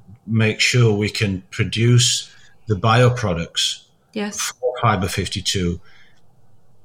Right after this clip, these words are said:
Speaker 1: m-, more or less on site. So, you know, if we're in Central America, South America, uh, Middle East, e-, um, uh, and far, the Far East, we need that supply there.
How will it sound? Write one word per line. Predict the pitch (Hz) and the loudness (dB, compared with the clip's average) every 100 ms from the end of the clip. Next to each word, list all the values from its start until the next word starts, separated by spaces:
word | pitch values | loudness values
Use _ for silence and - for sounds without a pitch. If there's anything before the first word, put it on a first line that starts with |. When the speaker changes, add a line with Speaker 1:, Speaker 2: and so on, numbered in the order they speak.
| - | -8
Speaker 1:
m-, | 127 131 | -8 2
more | 123 120 | 6 6
or | 113 | 6
less | 104 113 | 2 2
on | 101 | 0
site. | - 95 82 - - - - - - - - | 0 0 -4 -8 -10 -14 -20 -20 -16 -14 -6
So, | - 117 107 101 - - - - - - - - | 0 2 2 0 -4 -14 -20 -20 -20 -20 -20 -6
you | 135 | 0
know, | 104 101 | 0 0
if | - | -2
we're | 101 | -2
in | |
Central | 95 113 110 113 | 0 0 0 -2
America, | 110 113 117 104 | 0 -2 -2 -2
South | - 101 - | 0 -2 -4
America, | 101 98 95 - 95 85 - - - - - _ - | -4 -4 -6 -6 -8 -6 -8 -10 -14 -20 -20 _ -12
uh, | 85 87 87 67 - _ | -8 -6 -6 -10 -20 _
Middle | 107 104 101 101 | -4 -4 -2 -2
East, | 98 92 - - - - - | -2 -2 -4 -6 -12 -16 -6
e-, | 104 90 | -4 -4
um, | 110 95 92 92 92 90 - - | -6 -4 -2 -2 -2 -8 -18 -8
uh, | 104 101 92 | -6 -4 -4
and | 98 - | -4 -4
far, | 110 107 101 | -4 -4 -6
the | 98 | -10
Far | - 104 107 | -4 -2 0
East, | 101 95 - - - - - - - - | 0 -2 -4 -6 -10 -18 -18 -20 -20 -16
we | 156 143 123 120 120 120 | -12 -2 2 4 6 6
need | 120 113 131 135 117 | 6 6 6 4 2
that | 120 | 2
supply | - 117 - 113 104 92 87 - - - - _ - _ | 2 0 -2 0 0 0 -4 -10 -20 -20 -20 _ -20 _
there. | 110 104 104 90 | -4 0 0 0